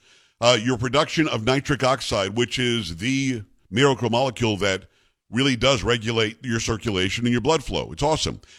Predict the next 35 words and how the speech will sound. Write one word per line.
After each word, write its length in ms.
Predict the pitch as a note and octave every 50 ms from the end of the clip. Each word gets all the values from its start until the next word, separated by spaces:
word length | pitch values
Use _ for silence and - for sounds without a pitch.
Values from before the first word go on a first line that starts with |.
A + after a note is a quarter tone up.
| _ -
You've 140 | G#2+ G#2+ G#2
gotta 180 | B2+ C#3 D3
try 260 | - - - C#3+ C#3 C#3
these 260 | B2+ B2 A#2+ G#2 A2+
out. 220 | A#2+ G#2 F2 F2+
Keep 140 | - D3+ D3
in 100 | D3 D#3
mind, 240 | C#3+ A#2+ A#2 A2+ G#2
pair 160 | - D3 D#3
with 100 | D#3+ C#3
a 60 | A#2
healthy 200 | B2+ C#3 C3+ C#3
lifestyle. 600 | A2+ A#2 C3+ C3+ - - G#2+ E2+ D2+ C#2 C2+ C#2 _ - - - _
The 160 | - G2+ A#2+ C#3+
antioxidants 540 | C3 C3+ C#3+ C#3 C3+ - C#3+ C#3+ C3 A2
in 80 | G#2 A2
Super 220 | G#2+ - C3 C#3
Beets 220 | A#2 A#2+ C3 A#2 -
are 40 | G#2
clinically 340 | - C#3+ C#3+ C3 A#2 C3
shown 200 | A2+ - C#3 C3
to 60 | B2 A2+
be 80 | A2
two 200 | G2 - D3 D#3+
times, 420 | - - C#3+ A#2 F2+ D2+ C2+ C#2 - - - - -
nearly 260 | - B2 C#3+ C#3 C3
two 220 | A#2 - D#3+ F3 E3+
times 320 | - E3 D3 C#3+ B2+ G#2+
more 160 | B2+ C3 C3
effective 420 | A#2+ G2+ A#2+ B2+ B2 - - G2+ F#2+
at 120 | E2+ -
promoting 320 | - F#2+ A2 A#2 B2 A#2+
normal 240 | A2 A2+ A#2+ B2+ G2+
blood 200 | E2 A#2+ D3 C#3
pressure 440 | - G#2 F2 E2+ - - E2+ E2+